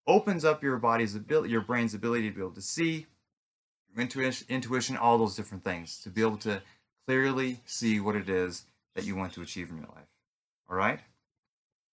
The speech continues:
Um, all right, all right, number two.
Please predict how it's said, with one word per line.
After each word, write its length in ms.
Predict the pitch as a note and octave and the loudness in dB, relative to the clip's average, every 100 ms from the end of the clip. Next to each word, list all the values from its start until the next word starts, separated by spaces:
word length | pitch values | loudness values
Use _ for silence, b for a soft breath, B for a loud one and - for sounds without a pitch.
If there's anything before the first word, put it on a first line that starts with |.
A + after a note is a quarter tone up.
| _ _ _ _ _ - | _ _ _ _ _ 0
Um, 720 | G#2+ A2+ A2 A2 G#2 G#2 G#2 - _ - | 4 6 6 4 2 -2 -4 -14 _ 2
all 80 | C#3+ | 6
right, 220 | B2+ - - | 8 6 2
all 80 | B2+ | 2
right, 120 | A#2+ | 4
number 220 | E3+ G#3+ | 6 4
two. 300 | - D3 F#2+ | 4 2 2